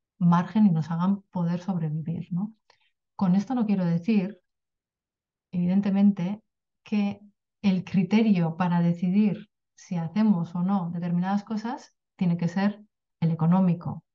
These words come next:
No estoy queriendo decir eso, ¿eh? Lo que quiero decir es que es importante que sepamos,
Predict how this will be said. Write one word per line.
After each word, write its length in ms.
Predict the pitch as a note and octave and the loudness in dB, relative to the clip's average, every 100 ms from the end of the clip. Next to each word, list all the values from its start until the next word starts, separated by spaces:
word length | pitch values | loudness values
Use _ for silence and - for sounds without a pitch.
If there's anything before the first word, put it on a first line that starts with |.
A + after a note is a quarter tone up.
| _ | _
No 100 | F#3 | -2
estoy 220 | F3 G3 | -2 -4
queriendo 320 | F#3 F3+ F3+ | 0 2 2
decir 300 | F3 D#3+ E3 | 2 0 -2
eso, 280 | C3+ - - | -4 -8 -6
¿eh? 200 | E3+ A#3+ - _ - _ - | -4 -4 -6 _ -20 _ -4
Lo 120 | F#3+ | -2
que 100 | F3+ | 2
quiero 180 | G#3 A3 | 2 4
decir 220 | G#3+ A3+ | 2 0
es 160 | A#3 | 0
que 100 | - G#3 | 0 2
es 100 | A3+ | 2
importante 540 | A3 G#3+ A#3 A3+ A#3 | 0 -2 -2 -2 0
que 120 | G#3 | -2
sepamos, 840 | F3 F3+ G3+ A3+ A#3 - - - | -4 -4 0 2 2 0 -8 -20